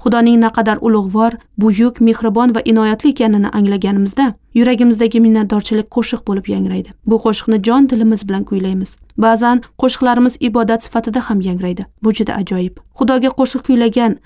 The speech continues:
musiqa orqali uning ulug'vorligini, ajoyibligini kuylagan yolg'iz biz emasmiz. Qadimda Xudoga yaqin bo'lgan, Xudoga manzur bo'lishni istagan juda ko'p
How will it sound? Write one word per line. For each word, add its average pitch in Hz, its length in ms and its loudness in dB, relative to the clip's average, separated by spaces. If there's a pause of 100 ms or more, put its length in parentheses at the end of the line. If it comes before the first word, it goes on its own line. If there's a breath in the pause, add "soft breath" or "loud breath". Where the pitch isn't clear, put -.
(180)
musiqa 254 380 0
orqali 233 380 2
uning 269 300 4
ulug'vorligini, 214 720 0 (220)
ajoyibligini 220 600 2
kuylagan 208 540 0 (180 loud breath)
yolg'iz 233 440 0 (100)
biz 233 100 -2
emasmiz. 254 540 0 (160)
Qadimda 220 520 2 (200 loud breath)
Xudoga 240 300 2 (100)
yaqin 269 280 2
bo'lgan, 190 340 -4 (200)
Xudoga 233 540 0
manzur 226 480 4
bo'lishni 233 260 0
istagan 202 380 -2
juda 190 200 -4
ko'p 285 300 0